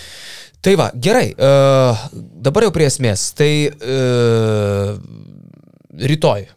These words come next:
prasideda Europos čempionato aštuntfinalis, e, ketverios rungtynės, tarp kurių paskutinis mačas mūsų laikų dvidešimt pirmą keturiasdešimt penkios,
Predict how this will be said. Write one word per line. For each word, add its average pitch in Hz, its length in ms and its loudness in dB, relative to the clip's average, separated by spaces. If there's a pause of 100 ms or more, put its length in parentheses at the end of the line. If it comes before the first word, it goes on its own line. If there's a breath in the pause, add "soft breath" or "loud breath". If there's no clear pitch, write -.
(360)
prasideda 117 640 -2 (540)
Europos 113 440 -2
čempionato 110 1080 -4 (460)
aštuntfinalis, 135 920 -4
e, - 40 -12 (600)
ketverios 113 560 -4
rungtynės, 110 800 -4
tarp - 240 -8
kurių 117 560 -2
paskutinis 113 540 -4
mačas 123 420 -4
mūsų 107 320 -6
laikų 104 240 -4
dvidešimt 101 400 -6
pirmą 107 240 -4
keturiasdešimt 101 560 -8
penkios, 101 400 -8